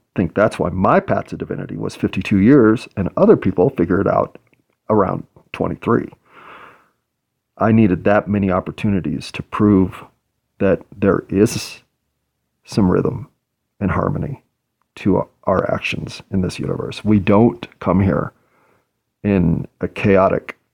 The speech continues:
assembly of particles that just happen to choose slit number two instead of slit number one. Oh no, this game includes temporal shifts.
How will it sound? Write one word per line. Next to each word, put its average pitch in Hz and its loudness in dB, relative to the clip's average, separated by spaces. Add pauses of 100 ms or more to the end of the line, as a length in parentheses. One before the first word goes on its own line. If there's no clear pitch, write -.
(200)
assembly 92 -2 (180)
of 87 -2 (1300)
particles 92 0
that 95 -2
just - -6
happen 101 -2
to 95 -4
choose - -2
slit - -4
number 87 0
two - 0 (200)
instead - -2
of - -6
slit - -2
number - -2
one. - -2 (1000)
Oh 101 4
no, 101 0 (800)
this 104 0 (520)
game 107 4
includes 92 0 (840)
temporal 104 2
shifts. - -6